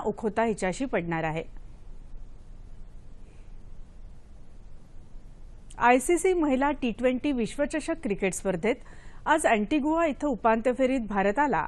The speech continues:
आठ गड्यांनी नमवून इंग्लंडनं अंतिम फेरी गाठली. त्यामुळे भारताचा डाव विसाव्या षटकात एकशे बारा पर्यंतच मजल मारू शकला. एकशे तेरा धावांच्या लक्ष्याचा पाठलाग करताना इंग्लंडच्या संघानं दोन गडी गमावून केवळ सतरा षटकातच विजय मिळवला.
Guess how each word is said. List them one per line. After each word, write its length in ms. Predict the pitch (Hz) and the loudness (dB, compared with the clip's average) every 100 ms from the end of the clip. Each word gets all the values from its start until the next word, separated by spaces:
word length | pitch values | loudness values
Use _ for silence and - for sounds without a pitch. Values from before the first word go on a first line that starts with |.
| - | 2
आठ 220 | 240 294 | 2 2
गड्यांनी 400 | 269 269 277 269 | 4 4 4 2
नमवून 460 | 269 214 208 226 302 - | 2 2 2 2 0 -2
इंग्लंडनं 460 | 240 233 247 285 330 | -2 2 4 4 2
अंतिम 360 | 233 196 269 277 | 2 0 0 2
फेरी 220 | 247 185 | 4 4
गाठली. 360 | 170 160 - - - - - - - | 2 0 -2 -8 -10 -16 -16 -16 -2
त्यामुळे 280 | 311 311 370 | 6 6 6
भारताचा 600 | 277 240 220 226 269 311 | 4 6 6 6 4 4
डाव 260 | 294 214 247 | 4 6 6
विसाव्या 460 | 226 214 226 208 196 | 4 2 4 4 4
षटकात 460 | 196 277 269 160 - - - - - 240 | 2 0 2 2 0 -10 -12 -12 -4 0
एकशे 260 | 262 330 | 2 2
बारा 340 | 285 233 214 269 | 8 10 10 6
पर्यंतच 540 | 269 233 214 262 294 | 6 4 4 2 2
मजल 240 | 214 190 196 | 0 4 6
मारू 280 | 185 170 165 | 6 2 2
शकला. 320 | 175 - 160 - - - - | -2 -2 -4 -4 -12 -16 -2
एकशे 280 | - - 247 | 0 6 6
तेरा 280 | 240 226 220 | 8 8 8
धावांच्या 500 | 254 214 214 226 240 | 6 6 4 6 4
लक्ष्याचा 440 | 208 - 220 208 | 4 4 0 2
पाठलाग 400 | 214 202 185 214 | 4 4 4 2
करताना 540 | 208 208 196 269 294 175 | 4 2 4 4 4 0
इंग्लंडच्या 520 | - 262 277 294 311 | 2 4 4 4 4
संघानं 560 | 302 277 262 277 320 254 | 2 2 2 2 2 4
दोन 240 | 262 311 | 4 6
गडी 220 | 285 202 196 | 6 6 6
गमावून 440 | 190 190 202 285 - - - - - | 6 6 4 2 -2 -12 -14 -6 4
केवळ 300 | 277 302 339 | 6 6 4
सतरा 380 | - 226 247 311 | 2 4 4 4
षटकातच 640 | 294 220 214 190 262 294 | 2 0 4 4 4 2
विजय 240 | 208 180 175 | 4 6 4
मिळवला. 380 | 170 165 165 | 4 2 0